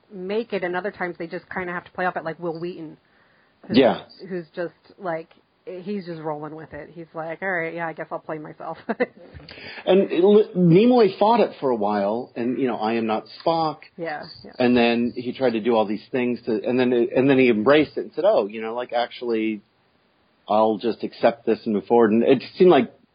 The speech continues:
Speaker 2: Shatner never really had that conflict of,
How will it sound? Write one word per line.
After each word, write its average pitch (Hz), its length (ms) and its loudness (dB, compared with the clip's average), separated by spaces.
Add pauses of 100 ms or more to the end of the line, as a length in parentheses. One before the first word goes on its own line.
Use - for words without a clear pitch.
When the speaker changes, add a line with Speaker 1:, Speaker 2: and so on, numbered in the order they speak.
(280)
Speaker 2:
Shatner 131 440 0
never 110 240 -4
really 104 220 -4
had 101 260 -8
that 98 200 -6
conflict 101 640 -2 (1080)
of, 95 240 -4